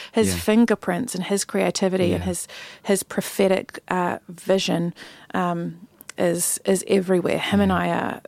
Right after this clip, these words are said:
Speaker 1: a, a partnership, and we really do everything together. And we also made these two little humans who
Speaker 2: I
Speaker 1: are
Speaker 2: know, yeah.
Speaker 1: wildly amazing
Speaker 2: Yeah.
Speaker 1: and kick my butt.
Speaker 2: Yeah.
Speaker 1: Like, I'm trying not
Speaker 2: So,
Speaker 1: to have
Speaker 2: so
Speaker 1: that be
Speaker 2: two
Speaker 1: the case,
Speaker 2: kids, like,
Speaker 1: but
Speaker 2: how, how's that doing all of this and being a mum and a husband? You know, how,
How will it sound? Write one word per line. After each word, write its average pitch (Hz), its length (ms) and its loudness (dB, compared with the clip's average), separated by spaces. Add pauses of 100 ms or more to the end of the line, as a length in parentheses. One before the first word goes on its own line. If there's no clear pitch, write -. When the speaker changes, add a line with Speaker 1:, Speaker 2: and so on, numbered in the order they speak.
Speaker 1:
a, 170 260 0
a 175 80 -2
partnership, - 680 -2
and 185 100 -8
we 185 80 -4
really 185 300 -2
do 180 120 -4
everything 180 340 -6
together. - 340 -4
And 180 220 0 (320)
we 185 100 4
also 185 400 2
made 185 380 0
these 190 280 2
two 202 200 2
little 190 180 0
humans 208 640 2
who 180 160 4
Speaker 2:
I 175 160 4
Speaker 1:
are 143 100 4
Speaker 2:
know, 123 260 0
yeah. 127 220 0
Speaker 1:
wildly 185 640 2
amazing 185 440 0
Speaker 2:
Yeah. 165 260 0
Speaker 1:
and - 340 -4 (220)
kick - 380 -4 (160)
my 180 200 -2
butt. - 380 -2
Speaker 2:
Yeah. 95 220 2 (120)
Speaker 1:
Like, 185 240 -2
I'm - 60 -8
trying 185 320 -2
not 196 180 0
Speaker 2:
So, - 160 0
Speaker 1:
to - 60 -2
have 180 160 -2
Speaker 2:
so 180 100 0
Speaker 1:
that - 140 -2
be - 60 0
Speaker 2:
two 139 100 4
Speaker 1:
the 123 60 2
case, 170 100 -4
Speaker 2:
kids, 135 280 2
like, 95 120 0
Speaker 1:
but - 80 -4
Speaker 2:
how, 131 220 0
how's 135 380 -4
that - 300 -4
doing 101 320 2
all 104 300 0
of 87 80 -4
this 107 280 0
and 92 160 0
being 90 220 0
a 87 60 0
mum 95 340 0
and 82 120 -4
a 78 40 -4
husband? 92 460 -6
You 98 60 -2
know, 90 120 -4
how, 98 220 -6